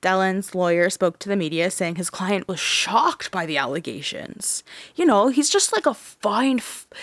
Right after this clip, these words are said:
he's from a fine family. He's a fine boy.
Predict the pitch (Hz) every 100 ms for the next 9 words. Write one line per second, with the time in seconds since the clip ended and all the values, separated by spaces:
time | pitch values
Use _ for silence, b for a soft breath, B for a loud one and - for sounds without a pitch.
0 | B - 277 - 359 294 - 226 240 226
1 | 226 277 226 190 226 262 - - 240 233
2 | 208 202 214 220 165 - 151